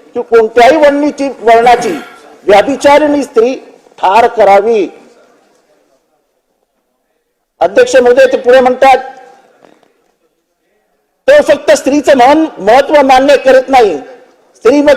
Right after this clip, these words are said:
ती कोणत्याही वर्णाची असो, तिची किंमत घोड्याच्या जिना इतकीही नाही." अध्यक्ष महोदय, ते पुढे म्हणतात, "मनु-, मनूदृष्ट्या स्त्री र-,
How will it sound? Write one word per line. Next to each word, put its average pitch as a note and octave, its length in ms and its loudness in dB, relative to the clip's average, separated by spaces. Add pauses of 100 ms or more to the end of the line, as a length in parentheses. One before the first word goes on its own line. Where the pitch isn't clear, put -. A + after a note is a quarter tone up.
ती C#4 60 -6
कोणत्याही C4 500 0
वर्णाची C#4 440 2
असो, A#3+ 280 0
तिची G3+ 320 -10
किंमत A#3 320 -4 (140)
घोड्याच्या A3+ 440 0
जिना G#3+ 280 -2
इतकीही A#3 440 0
नाही." F#3 320 -2 (1080)
अध्यक्ष A#3+ 360 0
महोदय, C4+ 340 2
ते D4 60 -2
पुढे C4+ 240 0
म्हणतात, C4+ 380 2 (1200)
"मनु-, G#3+ 600 -4
मनूदृष्ट्या A#3 840 -2 (420)
स्त्री C#4+ 320 -2
र-, A#3+ 80 2